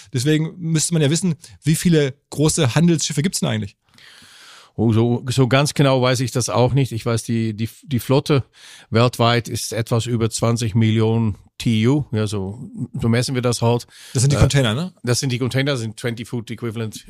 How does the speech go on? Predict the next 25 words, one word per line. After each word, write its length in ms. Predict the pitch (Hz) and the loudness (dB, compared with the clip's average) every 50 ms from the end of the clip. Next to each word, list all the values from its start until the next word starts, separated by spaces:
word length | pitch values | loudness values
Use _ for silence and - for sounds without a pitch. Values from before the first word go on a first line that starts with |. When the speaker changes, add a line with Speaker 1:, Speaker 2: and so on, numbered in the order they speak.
| - _ | -14 _
Speaker 2:
Units, 420 | 123 117 135 143 151 160 - - | -2 0 2 2 2 2 0 -2
so 140 | - 113 107 | -4 -2 -2
ein 200 | 113 110 104 98 | -2 -4 -6 -6
vierzig 300 | - 127 120 - - 113 | -6 -6 -6 -6 -8 -10
Fuß 160 | - 123 - - | -10 -10 -8 -6
Container 320 | 117 104 117 113 110 107 | -6 -4 -4 -4 -4 -4
ist 120 | 101 - | -6 -8
zwei 160 | - - 110 110 | -6 -6 -6 -4
T 240 | - 117 107 117 | -4 -2 -2 0
U. 100 | 139 143 - _ - - - - - - - - _ _ | 0 -2 -4 _ -18 -20 -20 -20 -20 -20 -20 -20 _ _
Äh, 260 | 110 107 104 104 107 - - _ _ | 0 2 2 2 0 -2 -8 _ _
und 280 | - - 127 123 107 | -2 0 2 2 0
ich 320 | - - 120 - - - _ | -2 -6 -8 -8 -10 -10 _
glaube, 420 | 127 120 117 117 123 139 135 139 | 0 2 4 4 4 2 2 2
dass 180 | 131 127 - - | 0 0 -2 -4
in, 200 | - 135 135 127 | -4 -2 -2 -2
unterm 320 | - 143 135 120 127 120 | 0 0 0 2 0 -2
Strich 360 | - - - 147 151 139 - | -2 -2 -2 -2 -2 -2 -2
ist 240 | 123 123 - - - | -6 -6 -6 -4 -2
der 120 | 127 117 107 | -2 -2 0
Durchschnittsgröße 880 | 104 123 135 143 - - 139 120 - - - 113 123 127 123 - 123 | 2 2 2 2 0 0 -2 -4 -4 -4 -2 0 0 0 0 -2 -6
ist 240 | 101 104 110 - - | -6 -6 -8 -6 -6
etwa, 500 | 113 110 - - 117 110 107 107 104 - _ _ _ _ _ - - - - _ _ | -8 -8 -6 -4 -2 -2 0 -2 -4 -4 _ _ _ _ _ -20 -20 -20 -20 _ _
äh, 360 | - 110 104 104 104 104 107 104 - - - - | -10 -8 -6 -6 -6 -6 -6 -8 -10 -14 -6 -4
vi-, 320 | - 127 120 120 123 127 | -4 -2 -2 -4 -4 -6